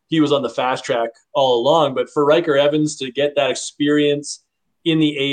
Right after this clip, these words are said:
H L, and, you know, for Seattle,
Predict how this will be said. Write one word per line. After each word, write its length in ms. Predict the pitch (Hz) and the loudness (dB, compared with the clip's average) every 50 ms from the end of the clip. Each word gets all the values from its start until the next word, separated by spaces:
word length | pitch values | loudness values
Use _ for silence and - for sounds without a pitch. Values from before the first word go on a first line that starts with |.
| 139 139 | -2 -4
H 180 | 139 139 - 143 | -4 -4 -2 -2
L, 480 | 139 139 135 139 139 143 139 - - - _ _ _ _ | 0 2 2 2 2 2 0 -2 -6 -16 _ _ _ _
and, 480 | 151 147 143 143 143 143 139 139 135 - _ _ | 0 2 2 2 2 0 -4 -6 -10 -12 _ _
you 100 | 180 170 | -2 -2
know, 100 | 143 131 | -2 -2
for 200 | - - 180 170 | -4 -2 -2 0
Seattle, 800 | 170 - - 160 160 170 185 196 170 143 135 131 131 131 135 - | 0 0 0 0 2 4 4 4 4 4 2 2 0 -2 -4 -8